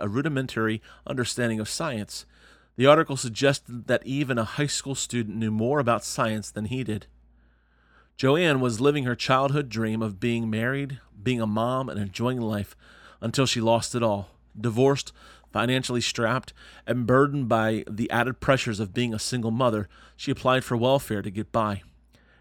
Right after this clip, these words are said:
After one failed job interview after another, Joanne sat in a small coffee shop looking over the job listings. She got a spark of inspiration and decided to start writing out the outline of a book on the back of a napkin.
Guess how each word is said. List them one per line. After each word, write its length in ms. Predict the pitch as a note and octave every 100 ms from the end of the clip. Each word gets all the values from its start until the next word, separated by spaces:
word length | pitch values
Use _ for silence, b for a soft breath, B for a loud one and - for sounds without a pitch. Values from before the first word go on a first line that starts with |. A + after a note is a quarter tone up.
| -
After 260 | B2+ B2+
one 280 | A#2 C3 C#3+
failed 360 | - C3 C3+ A#2+
job 300 | A#2+ A#2+ A#2+
interview 460 | A#2 G#2+ A#2 A2+ -
after 260 | A2 G#2+ C3
another, 400 | B2 G#2+ G#2+ G2+ B B B B
Joanne 360 | A2 A#2 C3+ C3
sat 320 | - C3+ B2+
in 80 | A2+
a 40 |
small 320 | G#2 - B2+
coffee 320 | - C3 C3 A#2
shop 320 | - G#2+ -
looking 320 | A#2 A#2 A#2
over 180 | A2+ G#2+
the 100 | G#2
job 320 | F#2+ A#2 A#2
listings. 520 | G#2+ - G#2+ F#2 - b b b b b b
She 160 | - D3
got 140 | D#3
a 60 | C3
spark 420 | - - D3+ D3+
of 80 | C3+
inspiration 680 | C#3+ - D3 A#2 A2+ C3 A#2+
and 100 | A2+
decided 420 | G#2 - C3+ B2
to 60 | G#2+
start 320 | - C3 G#2
writing 420 | A2+ C3 C#3 C3
out 320 | A2+ A2+ -
the 140 | A2 F2
outline 400 | C3+ - A2+ A2
of 100 | G#2+
a 60 |
book 300 | G#2 C#3 B2+
on 80 | A2
the 60 | G2+
back 240 | G#2+ G#2+
of 80 | G#2+
a 60 | A2
napkin. 440 | A#2+ B2+ - F#2+